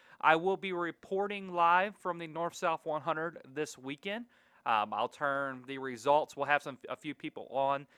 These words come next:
into, uh, next week's podcast. And also this weekend, I will be reporting with, uh, with the mic, talking to drivers, getting their thoughts, um, from their Thursday, Friday, and Saturday night results and uploading them to the page.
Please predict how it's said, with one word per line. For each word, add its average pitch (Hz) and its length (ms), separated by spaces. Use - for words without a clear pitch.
into, 139 640
uh, 117 180
next 139 280
week's 139 180
podcast. 180 680
And 139 100
also 196 240
this 175 220
weekend, 170 360
I 147 100
will 135 120
be 147 140
reporting 170 580
with, 143 300
uh, 120 380
with 143 240
the 135 100
mic, 143 420
talking 151 340
to 131 80
drivers, 151 600
getting 143 260
their 131 140
thoughts, - 560
um, 123 520
from 131 220
their 127 200
Thursday, 156 460
Friday, 156 400
and 131 100
Saturday 147 380
night 135 340
results 127 480
and 127 160
uploading 131 460
them 127 180
to 127 120
the 110 120
page. 147 560